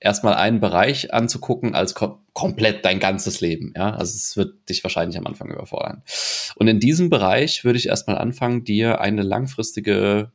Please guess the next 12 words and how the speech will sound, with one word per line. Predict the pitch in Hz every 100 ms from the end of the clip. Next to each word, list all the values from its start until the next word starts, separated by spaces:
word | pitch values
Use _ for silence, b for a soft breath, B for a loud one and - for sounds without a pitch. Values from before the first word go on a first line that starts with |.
| _
Vision | 107 98 104 110
irgendwie | 101 87 85 90 85
auszumalen. | - - - - - -
Also | 165 190 196 196 B B B -
dir | 101
vorzustellen, | - 143 - 135 131 131 139 139 _ _ _
was | 101 127 135
wäre | 113 113
denn | 113
so | 104 87
richtig | 92 123 - - 107 - -
geil? | 87 -